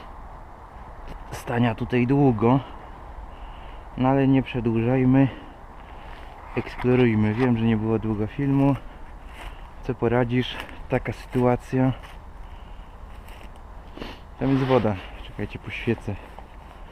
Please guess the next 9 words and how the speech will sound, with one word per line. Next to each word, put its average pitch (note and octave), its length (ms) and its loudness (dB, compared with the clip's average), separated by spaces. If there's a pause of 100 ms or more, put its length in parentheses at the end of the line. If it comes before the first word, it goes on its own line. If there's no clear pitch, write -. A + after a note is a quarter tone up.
(420)
Gdzie A#2+ 100 -2
jest A#2 160 -2
moja A#2 220 2
najlepsza A#2 400 0
latarka A#2 380 -4
na A#2 80 2
świecie? B2 460 0 (2250)
Jest. G#2+ 480 -6 (840)
Widzicie? F3+ 400 2